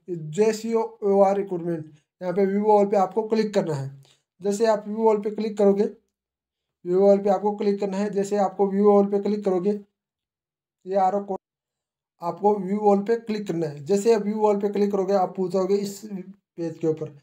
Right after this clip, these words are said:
तो ये आपके हो गए आईआरओ अलवर रैली का भी आज का डाला गया, उसकी भी जानकारी मैं आप देने वाला हूँ। और जयपुर का एआरओ, जयपुर आरओ हेडक्वार्टर जयपुर आर्मी रिक्रूटमेंट रैली फॉर्म ग्यारह जुलाई to इक्कीस दो अगस्त,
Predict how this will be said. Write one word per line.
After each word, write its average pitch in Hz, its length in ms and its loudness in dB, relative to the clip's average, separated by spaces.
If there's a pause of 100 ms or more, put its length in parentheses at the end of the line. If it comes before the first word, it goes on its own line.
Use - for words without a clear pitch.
(420)
तो 202 100 0
ये 202 200 2
आपके 208 340 2
हो 202 120 6
गए 196 160 0 (140)
आईआरओ 202 380 6
अलवर 202 240 4
रैली 202 240 4
का 214 100 2
भी 208 160 -2 (120)
आज 190 200 -4
का 226 120 -2
डाला 202 240 0
गया, 208 180 -2
उसकी 202 320 -8
भी 208 120 2
जानकारी 208 440 2
मैं 214 140 0
आप 202 220 -2
देने 190 200 2
वाला 202 160 4
हूँ। 247 220 -2 (320)
और 196 220 -2
जयपुर 196 380 -2
का 233 200 -4
एआरओ, 208 440 6
जयपुर 190 500 -4 (260)
आरओ 196 240 0
हेडक्वार्टर 185 440 -4
जयपुर 190 420 -6
आर्मी 185 300 2
रिक्रूटमेंट 196 540 0
रैली 196 240 -2 (220)
फॉर्म 220 260 -2 (420)
ग्यारह 208 280 2
जुलाई 190 300 2
to 214 140 -10 (120)
इक्कीस 233 360 -4 (640)
दो 170 220 0
अगस्त, 220 260 -2